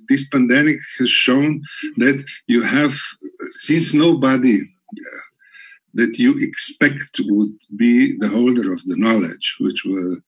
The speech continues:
scientific institutions. I mean, they, they had contradictory opinions about, uh, about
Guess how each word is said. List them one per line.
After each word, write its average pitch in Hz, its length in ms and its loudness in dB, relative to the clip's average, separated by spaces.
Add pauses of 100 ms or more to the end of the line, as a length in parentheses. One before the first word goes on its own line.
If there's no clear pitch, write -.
(220)
scientific 113 760 -4
institutions. 98 1000 -4 (120)
I 104 60 -8
mean, 104 320 -2
they, 107 100 -6
they 117 180 -2
had 135 220 -6
contradictory 117 1080 0 (520)
opinions 143 840 2 (120)
about, 120 460 0 (280)
uh, 107 260 -6 (1120)
about 110 420 -4